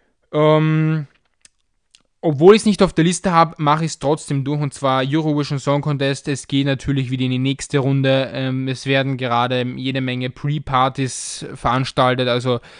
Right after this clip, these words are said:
wir waren schon in Madrid, wir waren schon in Amsterdam, wir waren schon in London, glaub ich. Oder ist das morgen? Ich weiß es nicht genau. Jedenfalls,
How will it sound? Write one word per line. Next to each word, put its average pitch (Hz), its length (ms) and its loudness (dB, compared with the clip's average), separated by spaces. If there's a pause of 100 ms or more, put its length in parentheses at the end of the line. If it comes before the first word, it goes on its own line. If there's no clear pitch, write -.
(280)
wir 123 220 -2
waren 120 180 0
schon 127 140 -4
in 123 80 -2
Madrid, 123 560 0
wir 131 140 0
waren 120 200 2
schon 127 200 -4
in 117 580 -4
Amsterdam, 131 640 0
wir 117 100 -2
waren 117 200 -2
schon 123 180 -10
in 110 1300 -10
London, 143 760 4
glaub 131 280 4
ich. - 460 -6
Oder 117 200 -4
ist 110 200 -4
das 110 80 -8
morgen? 123 440 -2
Ich - 220 -12
weiß 131 200 2
es 143 60 -2
nicht 147 220 0
genau. 131 300 2 (800)
Jedenfalls, 139 440 0